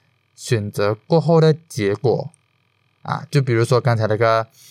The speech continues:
《大鱼海棠》导演的例子。啊，假设他在制作这个，这个电影的时候失败了，我相信啦，呃，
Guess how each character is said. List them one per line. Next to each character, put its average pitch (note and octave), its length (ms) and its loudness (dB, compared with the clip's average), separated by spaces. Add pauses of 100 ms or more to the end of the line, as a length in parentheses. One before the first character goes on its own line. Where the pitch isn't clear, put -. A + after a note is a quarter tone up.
(260)
《大 C#3 200 0
鱼 A#2+ 120 0
海 G#2+ 200 0
棠》 G2 400 -4
导 G2+ 260 0
演 A2+ 160 0
的 G#2 80 -4
例 A2 220 -2
子。 - 320 -10 (640)
啊， - 240 -10 (280)
假 A#2 220 0
设 F#3 220 0
他 D#3+ 120 2
在 F3 160 4
制 E3 220 -2
作 E3+ 220 2
这 E3 80 2
个， E3 120 2 (320)
这 D#3+ 120 0
个 E3 100 2
电 E3 220 2
影 G#2 100 -2
的 G#2+ 100 -2
时 G#2+ 200 -6
候 A#2 180 0
失 - 300 -6
败 A#2 240 0
了， - 260 -4 (560)
我 A2+ 100 -2
相 A#2+ 260 -2
信 B2+ 160 2
啦， A2 280 -2 (1000)
呃， - 360 -6